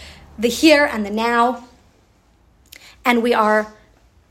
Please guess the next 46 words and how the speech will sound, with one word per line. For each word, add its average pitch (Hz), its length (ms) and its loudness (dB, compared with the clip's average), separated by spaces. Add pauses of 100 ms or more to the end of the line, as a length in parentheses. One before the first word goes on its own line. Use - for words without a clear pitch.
(240)
not 277 580 0
forcing 359 560 0
it, 277 100 -2
but 254 120 -2
rather 254 260 0
convincing 254 760 -6
it 233 160 -6
to - 160 -12
come 233 240 -10
along 214 440 -6
to - 140 -12
serve 202 320 -10
God. - 200 -10 (1040)
And 220 720 -2 (300)
by 226 160 0
doing 285 300 2
that, 226 160 2
it's 220 140 -8
the 233 100 -6
idea 240 280 -2
of 220 120 0
that 208 140 -6
we're 208 340 -6 (500)
sacrificing 214 720 -8
the 226 100 -6
animal. 226 360 -8
The 214 120 -10
animal 226 360 -6
wants, 220 340 -8 (160)
the 220 100 -4
animal 240 220 -6
soul 233 140 -8
wants 233 180 -4
to 240 80 -10
be 214 60 -8
doing 208 160 -8
one 202 180 -8
thing, 233 180 -8
that's 208 220 -10
sacrificing 220 680 -4
those 202 220 -8
needs 233 240 -10
and 214 80 -6
desires 208 420 -6
and 190 120 -12
wishes 233 400 -8